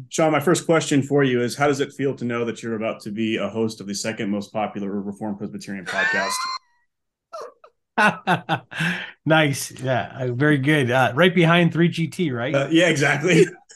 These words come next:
Speaker 1: Uh, I love it. But, uh, thank you for, uh, taking the time out of your day to, uh, join us on our, our podcast. Uh, we appreciate you having you on.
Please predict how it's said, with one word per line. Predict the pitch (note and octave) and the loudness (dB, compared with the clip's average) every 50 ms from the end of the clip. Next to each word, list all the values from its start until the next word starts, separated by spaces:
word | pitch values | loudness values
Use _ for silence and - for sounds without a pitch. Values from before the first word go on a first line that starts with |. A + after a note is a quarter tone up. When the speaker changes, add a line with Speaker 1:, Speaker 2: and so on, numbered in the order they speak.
| E4+ E4 D#4+ - F#4+ - - F#4+ G#4+ - _ - - A4+ - - - G4+ - - - A#3 - A#4 F#4+ - G3+ - - F#4+ - - - - - - _ - - F4+ - _ _ _ _ - D#4 D#4 D4+ C#4+ C#4 B3+ G#3+ G#3 G3+ G3 G3 - - E3 - _ _ - | 0 2 2 2 2 4 4 2 2 0 _ 0 0 0 2 2 2 2 2 2 -4 -2 0 0 -2 -2 -2 -2 -2 -2 -2 -6 -8 -8 -10 -10 _ -4 -4 -4 -6 _ _ _ _ -20 -20 -20 _ _ _ _ -10 -8 -6 -6 -6 -6 -8 -12 -14 _ _ -4
Speaker 1:
Uh, | D3 C#3 C3+ C3 B2+ B2 | 0 2 2 2 2 2
I | C3 C3+ | 2 0
love | C3 C3+ B2+ B2 | 2 2 0 0
it. | B2 A2+ | -2 -2
But, | C3+ C3+ - - - | -4 -4 -4 0 2
uh, | D3 C3+ C#3 C#3 C#3 | 2 4 4 2 0
thank | C#3 E3+ F3 E3+ | 0 -2 -2 0
you | E3 D#3+ D3 | 0 0 0
for, | C#3+ C#3+ C#3+ C#3 C3 B2 | -2 -4 -6 -4 -2 -2
uh, | A#2 A2+ A2+ - - | -2 -2 -4 -4 -4
taking | D3 C#3 C#3 A#2+ | -6 -6 -6 -6
the | A#2 G#2+ | -8 -8
time | - A#2+ A#2+ B2 A#2+ | -6 -4 -2 -2 0
out | A#2+ A2 | 0 -2
of | |
your | A2 G#2 G2+ | -2 -4 -4
day | F#2 G#2+ G#2+ A2+ A2+ G#2+ | -4 -2 0 0 0 -2
to, | G#2+ - G#2+ G#2+ G#2 G2+ G2+ | -4 -6 -6 -4 -4 -4 -4
uh, | G#2 G2+ _ _ - | -6 -8 _ _ -10
join | G#2 G#2+ A#2 A2 | -6 -6 -4 -4
us | G#2+ G#2 G2+ - - | -4 -4 -4 -6 -8
on | G#2 G2+ G#2 G2+ | -6 -4 -4 -2
our, | G2+ G2 G2+ | -2 -4 -4
our | - G#2 G2+ G2 F#2+ - | -6 -6 -6 -6 -6 -6
podcast. | - A#2 B2 A#2+ - G#2+ F#2+ G2 G2+ - - _ _ _ _ _ _ - G#2+ | -2 -2 -2 -2 -4 -6 -6 -6 -8 -10 -16 _ _ _ _ _ _ -10 -8
Uh, | G#2 | -6
we | G#2 G#2+ | -4 -4
appreciate | G2+ - A#2+ A2 G2+ - A2 G#2 G2+ | -6 -4 -6 -6 -6 -4 -8 -8 -8
you | A2 | -8
having | G2+ G#2 G2 G2+ | -10 -8 -6 -6
you | G2+ G#2 | -6 -6
on. | G#2+ A2 A2 A2 G#2 | -8 -10 -12 -14 -18